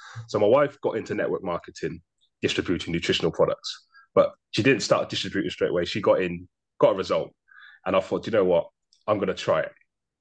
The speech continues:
And so if I go back to twenty twelve,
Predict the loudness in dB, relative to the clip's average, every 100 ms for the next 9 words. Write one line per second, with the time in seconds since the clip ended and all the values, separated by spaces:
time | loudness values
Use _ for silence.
0 | _ _ -8 0 2 4 4 2 0 0
1 | -4 -6 -10 -10 -2 -2 -2 -8 -2 0
2 | 0